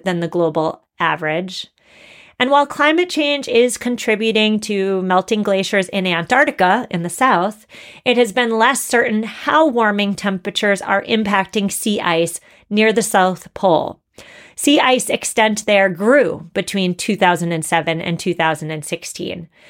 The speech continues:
But the shift in recent years toward these record low conditions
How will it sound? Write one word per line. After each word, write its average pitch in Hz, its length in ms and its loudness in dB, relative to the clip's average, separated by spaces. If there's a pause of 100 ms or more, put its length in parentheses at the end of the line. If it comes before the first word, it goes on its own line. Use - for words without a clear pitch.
But 254 140 0
the 285 80 4
shift 359 460 0
in 277 180 2
recent 269 440 0
years 226 420 2
toward 214 640 2
these 202 240 -4
record 202 720 0
low 185 760 2
conditions 294 720 -2